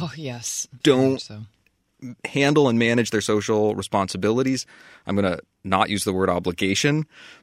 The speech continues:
Speaker 2: but responsibilities as well as they could. We hear from people repeatedly about how difficult it is to get people to respond to R S V Ps, to show up when they've said they are going to come, to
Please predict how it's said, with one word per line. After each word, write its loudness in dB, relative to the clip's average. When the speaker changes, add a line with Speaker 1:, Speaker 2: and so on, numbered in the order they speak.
Speaker 2:
but 0
responsibilities 2
as -4
well 0
as -2
they -4
could. -6
We -6
hear -2
from -6
people -6
repeatedly -4
about -2
how -6
difficult -2
it -2
is -6
to -2
get 0
people -4
to -2
respond 0
to -4
R -4
S -6
V -6
Ps, -10
to -8
show -2
up 0
when -2
they've 0
said -4
they -2
are 2
going -4
to -4
come, -10
to -4